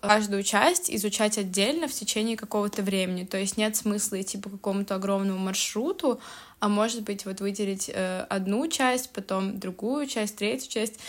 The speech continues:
Вам, наверное, не очень понятно, про что я говорю, но если вы вдруг <laughs> откроете карту перед глазами, вы поймёте. Словно вот первая часть для меня была за ротондой,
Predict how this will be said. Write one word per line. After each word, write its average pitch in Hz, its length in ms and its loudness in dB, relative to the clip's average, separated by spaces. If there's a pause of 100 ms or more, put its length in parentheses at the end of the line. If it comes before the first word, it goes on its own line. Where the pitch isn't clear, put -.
(200)
Вам, 214 180 2
наверное, 226 220 4
не 233 120 4
очень 226 280 4
понятно, 208 560 4
про 202 160 2
что 214 200 2
я 220 80 6
говорю, 214 340 4
но 339 100 2
если 226 360 4
вы 214 120 2
вдруг 208 340 0
<laughs> - 0 -
откроете 214 720 4 (300)
карту 302 400 4
перед 233 300 0
глазами, 214 420 4
вы 208 180 2
поймёте. 208 840 2 (1900)
Словно 277 420 4
вот 220 220 -2
первая 226 360 2
часть 208 340 2
для 202 120 -2
меня 202 300 2
была 196 260 2
за 190 140 0
ротондой, 233 760 2